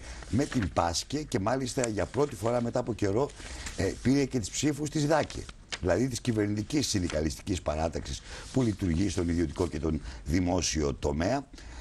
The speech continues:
Δηλαδή, το συμπέρασμα που προσπαθεί να βγει και να ενοχοποιήσει, ε, όλο το συνδικαλιστικό κίνημα, νομίζω ότι είναι ιδιαίτερα επιπόλαια ενέργεια από πλευράς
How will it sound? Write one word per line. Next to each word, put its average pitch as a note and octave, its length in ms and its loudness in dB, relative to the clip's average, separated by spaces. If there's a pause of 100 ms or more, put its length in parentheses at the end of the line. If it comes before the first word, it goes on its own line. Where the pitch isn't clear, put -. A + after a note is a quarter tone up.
(140)
Δηλαδή, B2+ 480 2 (120)
το F#2+ 80 -2
συμπέρασμα G2+ 460 2
που F#2+ 60 0
προσπαθεί F2+ 380 0
να F#2+ 140 2
βγει F#2 380 2
και F#2 120 -2
να E2+ 80 0
ενοχοποιήσει, F2 680 0 (380)
ε, D#2 240 2 (140)
όλο A#2 260 4
το F#2 100 -6
συνδικαλιστικό E2+ 600 -2
κίνημα, C3+ 340 0
νομίζω A#2 380 2
ότι G2+ 220 0
είναι A2 280 0 (320)
ιδιαίτερα G2 520 2
επιπόλαια F2+ 560 2
ενέργεια F#2 360 0
από E2 80 0
πλευράς E2 460 0